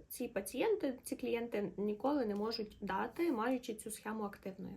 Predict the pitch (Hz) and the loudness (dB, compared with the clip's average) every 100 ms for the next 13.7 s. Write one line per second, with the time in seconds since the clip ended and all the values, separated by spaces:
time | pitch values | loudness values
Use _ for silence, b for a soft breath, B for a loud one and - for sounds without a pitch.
0 | 381 370 294 262 - 254 - 277 277 240 | 0 2 2 2 0 -4 2 4 6 4
1 | 240 254 247 240 220 226 247 240 226 226 | 6 6 6 2 2 4 4 2 0 2
2 | 233 233 214 208 214 220 220 214 208 - | 2 2 0 0 0 0 -2 -4 -4 -6
3 | - 403 359 277 269 233 208 220 220 226 | 0 2 2 2 2 0 -2 -4 -2 -4
4 | 208 220 214 208 214 220 214 214 233 277 | -2 -2 0 0 0 -2 -2 0 0 0
5 | 262 240 262 - 233 - 233 233 240 214 | 2 2 2 0 -4 -2 -4 -2 -2 0
6 | 196 214 392 370 247 233 262 - 226 220 | -2 2 4 6 6 6 2 2 -4 0
7 | 208 - 190 - _ 202 208 208 - 202 | -2 -2 -8 -10 _ -2 -2 -2 -4 -2
8 | 196 190 190 - 202 208 - 330 330 285 | -2 0 -2 -2 -4 -6 0 0 2 2
9 | 277 269 254 254 247 233 - B B - | 4 6 4 4 2 2 -2 B B 2
10 | 240 240 233 254 254 294 302 277 196 - | 8 8 8 4 6 8 8 8 6 0
11 | - 208 247 285 262 B B - 214 254 | -2 2 6 6 4 B B -2 4 6
12 | 269 233 262 269 - 208 - 240 240 220 | 6 8 8 8 4 2 2 4 4 4
13 | 220 208 185 175 185 185 - | 4 4 4 2 0 0 2